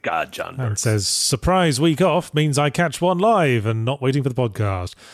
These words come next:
Speaker 2: Just want to thank you all for the listening on shift. These E P collections, backlog of this and Breakout have kept me going all year.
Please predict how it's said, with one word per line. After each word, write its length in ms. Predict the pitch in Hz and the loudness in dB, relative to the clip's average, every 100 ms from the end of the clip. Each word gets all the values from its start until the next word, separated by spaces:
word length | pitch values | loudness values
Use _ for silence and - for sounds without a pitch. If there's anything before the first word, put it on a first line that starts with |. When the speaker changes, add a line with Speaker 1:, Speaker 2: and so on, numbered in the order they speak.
| - | -8
Speaker 2:
Just 160 | - 151 | -2 0
want 100 | 147 | 2
to 60 | 165 | 0
thank 160 | 175 | 0
you 80 | 160 | 2
all 160 | 165 151 | 2 2
for 100 | 139 | 0
the 60 | |
listening 340 | 147 - 151 143 | 0 0 0 0
on 200 | 117 117 | 0 0
shift. 340 | 185 190 - | 2 0 0
These 220 | 127 113 | -2 2
E 80 | 135 | 0
P 120 | 123 | 0
collections, 460 | 113 156 - 156 143 | -2 -2 -2 -4 -2
backlog 440 | 143 143 127 123 | -4 -2 -2 0
of 120 | 113 | -2
this 180 | 98 139 | 0 -2
and 160 | 120 107 | -2 0
Breakout 420 | 170 165 165 165 | 0 2 2 0
have 240 | - 131 | 0 -2
kept 180 | - 143 | -2 -4
me 60 | 127 | -2
going 280 | 117 117 120 | 0 0 0
all 260 | 180 165 | 0 2
year. 320 | 120 120 123 | 2 0 0